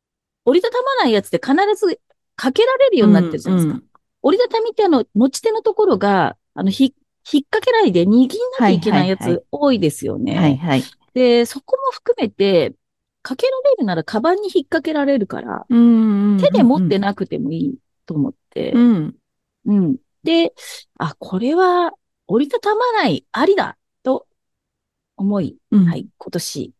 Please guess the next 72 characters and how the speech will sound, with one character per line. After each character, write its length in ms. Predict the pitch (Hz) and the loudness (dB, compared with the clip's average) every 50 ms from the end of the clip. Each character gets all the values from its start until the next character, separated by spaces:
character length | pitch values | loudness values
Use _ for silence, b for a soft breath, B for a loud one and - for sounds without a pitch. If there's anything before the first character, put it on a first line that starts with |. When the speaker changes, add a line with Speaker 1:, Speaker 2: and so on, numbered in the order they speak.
| _ _ _ | _ _ _
Speaker 1:
買 180 | - - 190 180 | -4 0 0 0
い 40 | |
ま 120 | 160 143 - | 0 -2 -4
し 100 | - - | -8 -12
た。 160 | - - - _ _ - | -14 -18 -20 _ _ -2
Speaker 2:
お 320 | 185 185 185 180 170 156 | 2 2 4 4 4 2
ー、 40 | - - | 2 0
折 180 | 170 214 202 214 | 2 2 2 2
り 40 | 214 | 2
た 140 | - 233 | 0 0
た 120 | 240 240 226 | 2 4 4
ま 140 | 220 220 214 | 4 6 6
な 160 | 208 214 208 | 4 4 4
い 80 | 202 | 2
傘 360 | - - 208 202 - 202 196 175 | 0 0 -2 0 0 0 0 0
デ 240 | 151 135 190 208 | 2 2 4 4
ビ 160 | 185 196 185 165 | 4 4 4 2
ュ 40 | 156 | 2
ー 20 | |
で 100 | - - | 0 -4
す 180 | - - - - | -8 -10 -6 -4
ね。 260 | 117 156 247 - _ _ _ _ _ - | -4 -4 -4 -6 _ _ _ _ _ -8
Speaker 1:
は 140 | - 185 160 | -4 -2 -2
い。 100 | 165 - | -2 0
Speaker 2:
<laughs> 1120 | - - 339 - - - 392 - - - 427 - _ - 370 - _ _ _ _ _ _ | 2 2 0 2 2 -2 -4 -2 -4 -6 -6 -6 _ -12 -12 -12 _ _ _ _ _ _
Speaker 1:
一 260 | - 269 269 - 392 | -6 -4 0 2 2
応 40 | 392 | 2
あ 20 | 392 | 2
の、 100 | 381 370 | 2 0
晴 280 | - - 415 427 440 | 0 2 4 4 6
雨 100 | 381 269 | 4 4
兼 240 | 240 - 254 233 226 | 4 2 2 4 4
用 200 | 226 233 233 233 | 4 4 4 4
な 140 | 233 226 226 | 4 4 2
の 120 | 196 156 | 2 2
で、 260 | - 160 185 165 156 262 | 2 2 2 2 2 2
Speaker 2:
う 20 | |
ん、 40 | 277 | 2
う 20 | |
ん。 40 | 277 | 2
Speaker 1:
ち 60 | 262 254 | 2 2
ょ 80 | 233 | 0
っ 20 | 208 | 0
と 80 | - | 0
し 100 | 180 202 | 0 -2
た 100 | - 269 | -2 -2
に 140 | 240 240 247 | 0 0 2
わ 100 | 247 254 | 0 0
か 160 | - 269 254 247 | 0 0 0 0
雨 140 | 226 202 | 0 0
に 80 | 180 160 | -2 -2
も 100 | 156 170 | -4 -4
耐 200 | - 190 170 180 | -4 -2 0 0
え 20 | |
ら 160 | 180 196 208 208 | 0 0 0 0
れ 120 | 214 202 | 0 -2
る 80 | 175 - | -2 -4
か 120 | - - | -8 -8
ら、 280 | - - 151 147 - - | -6 -4 -4 -4 -2 0
Speaker 2:
う 60 | - 220 | 2 4
ん、 40 | 220 | 4
う 40 | 180 | 4
ん。 360 | 131 - - 185 175 131 - | 2 0 0 0 0 0 -2
Speaker 1:
あ 40 | 180 | -4
の、 400 | 185 170 165 165 - - - - _ _ _ _ _ _ _ _ _ _ | -6 -6 -4 -4 -4 -4 -4 -6 _ _ _ _ _ _ _ _ _ _
は 160 | - 160 117 | -6 -4 -4
い、 100 | - - | -4 -4
も 220 | - 202 175 - - | -2 -2 -2 -2 -4
う 40 | |
こ 120 | - - 202 | -4 -2 0
れ 100 | 202 196 | 0 2
は 260 | 185 185 175 170 - | 2 0 0 -2 -4